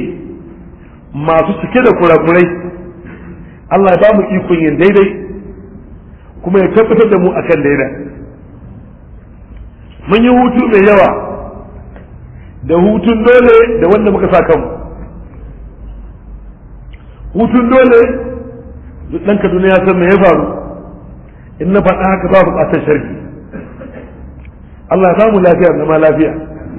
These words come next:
Kada Allah ya maimaita mana abin da muka gani. Tashin hankali bai da kyau, saboda yakan dakushe addini baki ɗaya. Baya bari addinin ya gudana,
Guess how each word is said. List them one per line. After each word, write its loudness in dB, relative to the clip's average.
Kada -6
Allah 0
ya 4
maimaita 0
mana 0
abin -2
da 2
muka 2
gani. 2
Tashin 0
hankali 0
bai 6
da 4
kyau, 0
saboda 0
yakan 0
dakushe 2
addini 0
baki -6
ɗaya. -4
Baya 4
bari 4
addinin 0
ya 2
gudana, 2